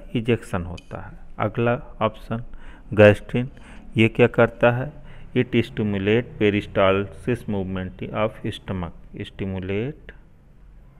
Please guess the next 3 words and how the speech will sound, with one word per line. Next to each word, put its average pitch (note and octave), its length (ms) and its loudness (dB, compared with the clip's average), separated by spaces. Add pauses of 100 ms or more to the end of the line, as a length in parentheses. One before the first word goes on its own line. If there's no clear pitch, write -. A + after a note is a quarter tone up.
(1120)
peristalsis G2+ 960 -2
movement F#2 580 -6
of A2 200 -4